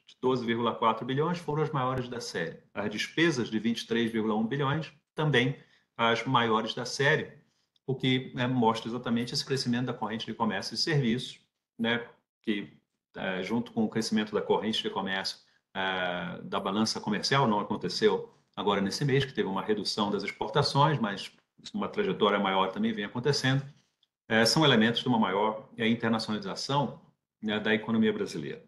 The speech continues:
Mas o outro ponto relevante para destacar na conta de serviços, né, o primeiro é esse, né, o crescimento tanto das receitas e despesas,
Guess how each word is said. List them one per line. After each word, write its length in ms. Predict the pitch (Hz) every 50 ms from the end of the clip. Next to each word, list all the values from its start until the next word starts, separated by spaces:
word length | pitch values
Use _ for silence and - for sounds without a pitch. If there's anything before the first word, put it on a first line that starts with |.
| _ _ _ _ _ _ _ _ _ _ _ _ _ -
Mas 180 | 175 180 175
o 60 | 220
outro 300 | 220 226 254 254 247 220 214 -
ponto 340 | 175 170 170 160 - 135 117
relevante 640 | - - 147 151 135 117 - 151 175 190 - - -
para 120 | - 120
destacar 440 | 117 - - 120 113 - 120 117 120
na 80 | 117
conta 240 | - - 110 - 113
de 80 | 107 -
serviços, 720 | - - 127 101 104 135 185 196 - - - - - -
né, 160 | 120 110 107 110
o 80 | 120
primeiro 380 | - - 120 110 131 151 151 139
é 60 | 107
esse, 280 | 107 127 147 143 - 123
né, 200 | 113 110 113 107
o 80 | 98
crescimento 500 | - - 113 110 - 107 110 113 110 -
tanto 180 | - 110 107 -
das 120 | 113 101
receitas 480 | 107 104 - - 120 120 117 - - -
e 60 | 107
despesas, 520 | 101 - - - - 151 170 190 190 -